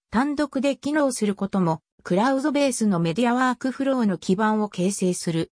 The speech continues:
サービスファミリーであるエーダブリューエスメディアサービスの一部としても、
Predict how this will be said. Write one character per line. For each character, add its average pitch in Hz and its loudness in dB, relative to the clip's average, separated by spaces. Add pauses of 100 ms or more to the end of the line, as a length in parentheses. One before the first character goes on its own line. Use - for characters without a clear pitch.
(140)
サ 214 -2
ー 294 0
ビ 311 -2
ス - -6
フ - -12
ァ 302 0
ミ 311 0
リ 240 0
ー - 0
で 208 2
あ 190 2
る 160 2
エ 202 2
ー 233 0
ダ 262 0
ブ 254 0
リ 269 0
ュ 269 0
ー 254 2
エ 254 2
ス - -6
メ 165 0
デ 226 -2
ィ 254 2
ア 247 -2
サ 277 0
ー 269 0
ビ 233 -2
ス 185 -2
の 156 -2
一 240 -6
部 277 -4
と 196 -4
し - -8
て 185 -2
も、 156 -2